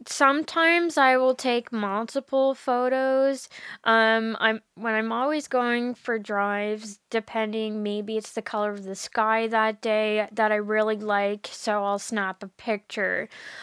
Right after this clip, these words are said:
Or I really like, um, how the boats are setting against the wharf, or how,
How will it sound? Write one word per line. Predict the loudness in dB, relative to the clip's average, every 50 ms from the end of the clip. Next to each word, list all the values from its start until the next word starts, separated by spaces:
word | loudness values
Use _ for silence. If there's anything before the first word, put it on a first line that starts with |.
| -18 -14 -6
Or | -2 2 6 8 10 10 10 10 10 8 8 4 2 -4 -12 -18 -14 -4 0
I | 0 2
really | 4 6 6 6 6 6 4 4
like, | 4 6 8 8 8 8 6 4 2 0 -2 -6 -8 -8 -4 0
um, | 2 4 6 6 6 6 4 2 2 0 -2 -4 -4 -6 -8 -12 _ _ _ -20
how | -16 -14 -8 -2 0 0 0
the | 0 -2 -4
boats | 0 2 4 4 4 4 2 0 -2 -2
are | -2 -2 -2
setting | -2 -4 -2 0 0 0 0 -2 -2 -4
against | -4 -2 -2 -2 -4 -4 -8 -10 -8
the | -8 -8
wharf, | -6 -6 -4 -2 0 0 2 2 2 2 0 0 -2 -4 -4 -2
or | 0 2 2 2 2 0
how, | 0 -2 0 0 2 4 4 4 4 4 2 2 0 -2 -4